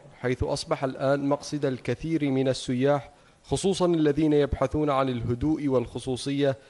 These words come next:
من خلال تقديم خدمات عالية الجودة في مجال الرحلات البحرية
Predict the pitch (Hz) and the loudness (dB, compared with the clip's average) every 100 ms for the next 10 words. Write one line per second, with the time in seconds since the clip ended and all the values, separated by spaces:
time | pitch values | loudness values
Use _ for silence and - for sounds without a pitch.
0 | _ - 135 127 151 175 180 160 160 143 | _ 0 0 0 0 2 2 2 0 -2
1 | 170 151 143 139 143 151 147 147 135 135 | -2 -2 0 0 2 2 2 0 2 2
2 | 139 147 135 143 131 135 120 98 87 - | 2 0 -2 -2 0 2 2 2 -4 -10
3 | - - 139 127 127 156 151 135 131 - | -20 -4 0 2 4 2 2 0 0 0
4 | 127 135 - 120 104 - 123 143 143 | 2 0 -2 -2 -2 -4 -2 2 2